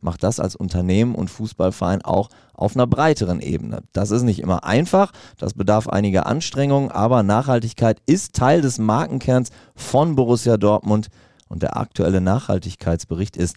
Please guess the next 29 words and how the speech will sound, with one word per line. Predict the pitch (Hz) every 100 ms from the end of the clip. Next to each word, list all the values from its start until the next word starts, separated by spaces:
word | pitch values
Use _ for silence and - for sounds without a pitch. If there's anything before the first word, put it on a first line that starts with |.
| _
einhundertfünfundvierzig | 104 120 208 147 147 170 170 - - 170 170 - 147 139 120
Seiten | 107 117 120
dicht. | 123 - - -
Aus | 117 120 107
Gründen | 120 180 - 123
habe | 123
ich | 113
den | 120
jetzt | 113 101
nicht | 117 - -
ausgedruckt | 143 214 165 139 143 -
hier, | 131 131
sondern | 107 110 104
digital | 98 98 90 113 120
angeschaut | 113 107 101 104 104 - - - -
und | 104 98
möchte | 101 -
jetzt | 98
mal | 98 92
zu | -
meinen | 90 90
beiden | 85 85 87 95
Gästen | - 87 78 -
kommen. | 78 - 82 78
Marike | 87 85 95 -
Köhler, | - 92 87 82
Leiterin | 82 87 123 120 104 107
Corporate | - 101 101 98 -
Responsibility. | 87 - 90 90 85 87 85 80 85